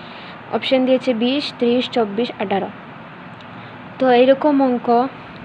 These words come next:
অঙ্কতে যদি মানুষ, দিন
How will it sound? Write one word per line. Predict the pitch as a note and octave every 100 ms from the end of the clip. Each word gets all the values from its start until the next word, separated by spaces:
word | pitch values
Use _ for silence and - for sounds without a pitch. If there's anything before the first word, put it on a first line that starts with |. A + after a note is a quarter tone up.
| - -
অঙ্কতে | A#3 A#3 B3 B3 A#3
যদি | G#3+ A#3+ A#3 - - - - - A3+
মানুষ, | A3 A3+ A#3+ C4+ C#4+ - - - - - - A3+
দিন | A#3+